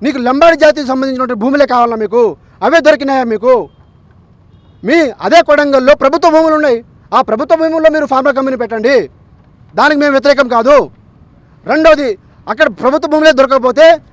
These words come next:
మీ రెడ్ల భూములు వేల వేల ఎకరాలు ఉన్నాయి, మీ రెడ్ల భూముల్లో పెట్టుకోరి. మాకు ఇటు ఉద్యోగాలు ఇవ్వకుండా, రెండు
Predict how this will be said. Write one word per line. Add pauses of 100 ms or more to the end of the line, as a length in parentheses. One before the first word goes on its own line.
(140)
మీ (140)
రెడ్ల
భూములు
వేల
వేల
ఎకరాలు
ఉన్నాయి, (300)
మీ
రెడ్ల
భూముల్లో
పెట్టుకోరి. (800)
మాకు (420)
ఇటు (260)
ఉద్యోగాలు
ఇవ్వకుండా, (680)
రెండు